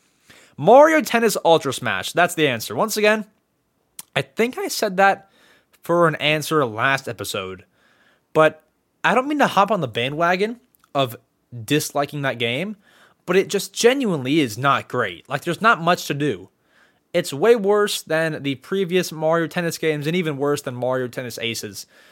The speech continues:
Um, yeah, it's, it's just no good. There's that. Next, uh, Isaac De Stunts asks,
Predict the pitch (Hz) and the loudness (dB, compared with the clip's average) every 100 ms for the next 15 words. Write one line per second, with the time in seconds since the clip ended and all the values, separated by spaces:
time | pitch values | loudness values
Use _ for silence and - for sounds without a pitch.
0 | _ _ 127 139 139 131 120 _ 147 165 | _ _ -2 2 2 0 -14 _ -2 2
1 | 131 110 139 - 165 127 - 175 - 127 | 2 2 -4 -2 -2 -2 0 0 2 -2
2 | 107 92 87 _ _ _ _ _ _ _ | -2 -8 -12 _ _ _ _ _ _ _
3 | _ - 170 143 131 92 _ _ _ _ | _ 0 2 4 0 -4 _ _ _ _
4 | 190 240 233 - - _ _ _ - _ | 0 2 2 -4 -14 _ _ _ -20 _
5 | _ _ _ _ _ - 131 127 127 120 | _ _ _ _ _ -8 -2 0 2 0
6 | - 208 262 277 285 - - 127 185 190 | 2 2 2 -2 -4 -6 -12 0 4 4
7 | - - 226 107 - - - _ 165 160 | 2 6 6 6 -6 -8 -12 _ 2 2
8 | 95 - - | 0 -10 -14